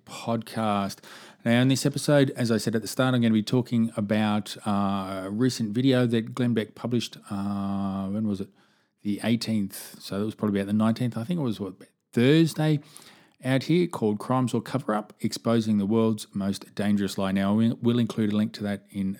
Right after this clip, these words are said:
the show notes, uh, so you can watch that. Now, that is a, uh, bit over two-hour, uh, episode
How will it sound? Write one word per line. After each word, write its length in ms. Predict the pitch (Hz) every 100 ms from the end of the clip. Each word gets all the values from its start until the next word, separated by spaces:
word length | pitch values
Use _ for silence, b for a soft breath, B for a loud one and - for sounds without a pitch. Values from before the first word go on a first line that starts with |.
| -
the 160 | 92
show 340 | 87 - - 110
notes, 440 | 123 139 131 - -
uh, 220 | 87 90
so 120 | 90
you 100 | 95
can 200 | 92 95
watch 260 | 95 98 -
that. 260 | - 110 117 - B B B B B B
Now, 640 | 107 110 117 117 113 110 110
that 180 | 117
is 220 | 127 117 -
a, 460 | 110 107 104 101 104 - _ _ _ 170 _ -
uh, 360 | 98 98 95
bit 240 | 98 117 165
over 180 | 127 110
two-hour, 640 | - 110 98 101 95 - - - - - -
uh, 260 | 92 92 95
episode 640 | 107 110 - 101 95 95